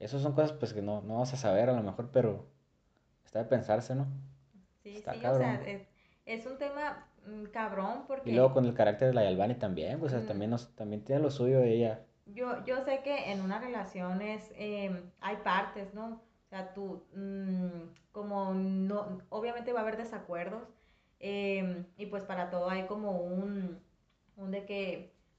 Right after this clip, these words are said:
Speaker 2: bueno, a mí no me gusta, pero pues vamos a hablarlo, vamos a
Speaker 1: Se media,
Speaker 2: a
Speaker 1: pues, se
Speaker 2: sí,
Speaker 1: acuerda.
Speaker 2: ajá, ándale, o sea, ¿qué, qué, qué hacemos, qué no hacemos? Ah,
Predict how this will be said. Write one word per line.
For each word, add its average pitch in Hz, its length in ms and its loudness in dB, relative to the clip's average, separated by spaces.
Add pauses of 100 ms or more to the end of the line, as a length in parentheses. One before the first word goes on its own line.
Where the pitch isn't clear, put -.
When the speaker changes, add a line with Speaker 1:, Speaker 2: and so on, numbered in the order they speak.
(140)
Speaker 2:
bueno, 247 480 -2
a 208 80 0
mí 202 80 0
no 202 80 -2
me 214 100 -2
gusta, 247 460 -2
pero 196 180 -4
pues 185 160 -4
vamos 175 240 -6
a 190 240 -6
hablarlo, 202 680 -2 (140)
vamos 185 340 -6
a 180 300 -6
Speaker 1:
Se 117 140 -4
media, 131 320 6
Speaker 2:
a - 80 2
Speaker 1:
pues, - 180 2
se 127 100 0
Speaker 2:
sí, - 60 -2
Speaker 1:
acuerda. 135 460 6
Speaker 2:
ajá, 208 320 -4
ándale, 254 340 -2
o 196 60 -4
sea, 180 460 -6
¿qué, 185 240 -6
qué, 185 280 -4
qué 202 100 -4
hacemos, 233 500 -4
qué 208 120 -10
no 185 100 -6
hacemos? 254 540 -8 (480)
Ah, 196 320 -4